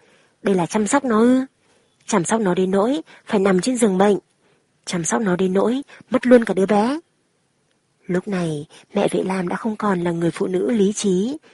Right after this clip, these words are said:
trí thức, từng được hưởng nền giáo dục cao nữa. Giờ phút này, bà chỉ còn là một người mẹ, một người mẹ đau thương và tuyệt vọng. Cuối cùng, vẻ mặt của Đoàn Chi Dực cũng co giật. Anh cụp mắt xuống,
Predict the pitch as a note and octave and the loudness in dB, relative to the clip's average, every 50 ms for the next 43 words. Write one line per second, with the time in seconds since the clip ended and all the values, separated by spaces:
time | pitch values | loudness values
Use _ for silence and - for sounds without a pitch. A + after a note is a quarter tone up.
0 | _ _ - - G3+ F#3+ F#3 - D4 E4 - _ _ _ _ _ _ _ - - | _ _ -4 -2 0 0 2 2 2 2 2 _ _ _ _ _ _ _ -2 -2
1 | G3+ E3+ E3+ E3+ D#3+ - - F#3 F3+ E3 D#3 D3 D#3 D#3+ D#3 D3 - D#3+ E3+ - | 0 0 0 -4 -4 -2 -2 -2 -2 0 -2 -4 -4 -4 -4 -2 -2 -2 0 0
2 | A#3+ - - - G3+ F#3+ F3 E3+ F3 F3+ F#3+ A3 B3 C#4+ C#4+ _ _ _ _ _ | 0 -2 -2 -4 -6 -4 -4 -2 -2 -2 0 -2 -4 -6 -8 _ _ _ _ _
3 | _ _ _ _ _ _ _ - - - F#3 D#3+ - A3 A#3+ A#3+ A3 G#3 F#3+ F3 | _ _ _ _ _ _ _ -6 -2 0 0 0 0 -4 -4 -2 -2 -2 -2 -2
4 | E3+ D#3 D#3 _ - - - _ - G#3+ G#3 F#3+ F3 - - - - G3 F3+ F3 | -4 -6 -8 _ -18 -20 -20 _ -4 0 0 0 0 -2 -8 -6 -2 -2 0 0
5 | F3 F3 F3 F3 - - F#3 F3+ F3 E3 F3+ F#3 G3 F#3 - - _ _ _ _ | 0 0 0 -2 -2 -2 -2 0 0 0 -2 -2 -2 -4 -6 -8 _ _ _ _
6 | _ _ _ _ - G#3 F3+ E3+ - - E3+ D#3 D#3+ E3+ - - - G3+ G3+ G#3 | _ _ _ _ -6 -4 -4 -4 -2 -4 -4 -4 -2 -4 -6 -4 -4 -2 -2 -2
7 | - A3 A3 A3 G#3 G3+ G3+ G3+ - _ _ - F3 E3 F3+ F3+ E3 D3+ - - | -2 0 0 0 0 0 -4 -8 -14 _ _ -8 -2 -2 0 0 0 -4 -4 -6
8 | E3+ - - - F3 E3+ E3 D#3 - _ _ _ _ _ _ _ _ _ _ _ | -6 -6 -4 -2 -2 -2 -2 -4 -8 _ _ _ _ _ _ _ _ _ _ _
9 | _ _ _ _ _ - G#3 F3+ F3 - A#3 G3+ F#3 E3+ D#3+ D3+ D3+ - - - | _ _ _ _ _ 0 0 0 2 4 4 4 4 2 -2 -4 -6 -10 -16 -20
10 | - _ - - G3 E3 E3+ F3+ F3 - - - E3 F3+ E3+ D#3 - - A3+ A3 | -20 _ -2 0 0 2 2 0 -2 -2 -4 -2 0 0 0 0 -2 -4 -2 0
11 | - G#3+ F#3+ E3+ - _ _ _ _ - F#3 E3+ G#3 A#3 A3+ - G#3+ F#3+ F3 - | 2 2 2 2 0 _ _ _ _ 0 0 0 0 -2 -4 -4 -2 -2 0 0
12 | - F3 - _ _ _ _ _ _ _ _ _ _ _ _ - - F#3 F3 E3+ | -2 -2 -4 _ _ _ _ _ _ _ _ _ _ _ _ -10 -6 -4 -4 -4
13 | E3 E3 - - E3+ - - G#3 A3 - - G3+ F3 E3 D#3+ E3 G#3 B3+ | -4 -6 -4 -4 -4 -4 -2 -6 -6 -4 -2 0 0 0 0 -4 -8 -10